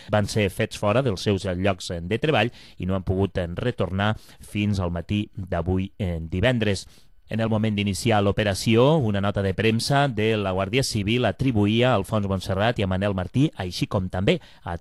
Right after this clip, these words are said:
diversos constructors del municipi, suposats delictes contra l'administració pública, com prevaricació, malversació, manipulació per alterar el preu de concurs públic i revelació de secrets.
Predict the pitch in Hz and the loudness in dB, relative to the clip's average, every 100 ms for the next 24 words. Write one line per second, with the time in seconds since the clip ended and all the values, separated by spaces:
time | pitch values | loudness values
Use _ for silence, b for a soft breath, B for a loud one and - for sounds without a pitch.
0 | - 104 101 120 - - 127 - 120 127 | -6 -4 -2 -2 -2 -4 -4 -2 0 0
1 | - 95 - 110 98 92 156 143 117 127 | 0 -2 0 0 0 0 -2 0 -2 0
2 | 131 - 95 98 95 156 127 98 104 - | -2 -2 -4 -2 0 0 -2 -4 -2 -2
3 | 123 117 117 107 95 95 90 - 90 104 | 0 0 0 0 -2 -2 -4 -6 -2 -2
4 | 104 101 117 156 185 B B - 92 90 | 0 0 0 -2 -2 B B -4 -2 2
5 | 120 101 95 101 - 110 117 117 87 87 | 2 2 -2 -6 0 4 6 4 -2 -2
6 | 113 - 95 - 104 110 98 98 90 92 | -4 -4 -8 0 2 2 0 -2 -4 -6
7 | 85 - 151 110 92 87 98 101 92 104 | -4 0 0 0 -4 -4 -2 -2 -2 -2
8 | 101 95 92 - 98 - 101 120 B B | -2 -2 -4 -4 -4 -2 0 0 B B
9 | - 123 123 95 87 - 107 104 95 - | -4 0 0 -2 -4 -2 0 0 -2 -4
10 | 110 151 - | 0 0 0